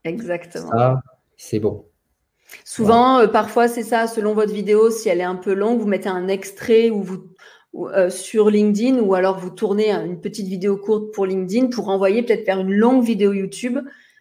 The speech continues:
Speaker 1: avec
Speaker 2: Ouais.
Speaker 1: le lien en premier commentaire. Mais l'idéal, c'est, euh,
Speaker 2: Généralement, c'est ce qui se fait, ouais. Généralement,
Speaker 1: de faire
Speaker 2: c'est ce
Speaker 1: en
Speaker 2: qui se
Speaker 1: natif.
Speaker 2: fait, euh,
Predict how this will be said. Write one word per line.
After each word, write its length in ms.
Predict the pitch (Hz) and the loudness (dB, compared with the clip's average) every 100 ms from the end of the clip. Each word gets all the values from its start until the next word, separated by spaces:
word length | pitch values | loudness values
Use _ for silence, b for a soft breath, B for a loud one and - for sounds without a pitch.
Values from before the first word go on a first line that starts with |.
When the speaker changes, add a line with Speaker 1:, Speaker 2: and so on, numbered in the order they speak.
| B | B
Speaker 1:
avec 220 | 185 190 | 0 0
Speaker 2:
Ouais. 60 | - | 2
Speaker 1:
le 80 | 202 | 2
lien 160 | 202 | 2
en 40 | 226 | 0
premier 220 | 214 185 | -2 -4
commentaire. 460 | 190 196 190 - - | -2 -4 -4 -8 -6
Mais 120 | 190 | -2
l'idéal, 480 | 196 180 190 208 214 | -2 2 4 4 0
c'est, 320 | - 170 170 | -4 -8 -8
euh, 60 | - | -6
Speaker 2:
Généralement, 260 | 107 107 123 | -4 -2 -4
c'est 80 | - | -4
ce 60 | - | -8
qui 80 | - | -6
se 60 | |
fait, 120 | 110 | -4
ouais. 80 | 90 85 - | -4 -6 -16
Généralement, 300 | - 92 185 | -8 -6 -2
Speaker 1:
de 60 | |
faire 140 | 202 185 | -2 0
Speaker 2:
c'est 40 | |
ce 40 | |
Speaker 1:
en 40 | 185 | 0
Speaker 2:
qui 40 | |
se 40 | 170 | -2
Speaker 1:
natif. 340 | 165 - - | -6 -8 -8
Speaker 2:
fait, 380 | 95 90 90 90 | -8 -8 -6 -6
euh, 140 | 87 | -8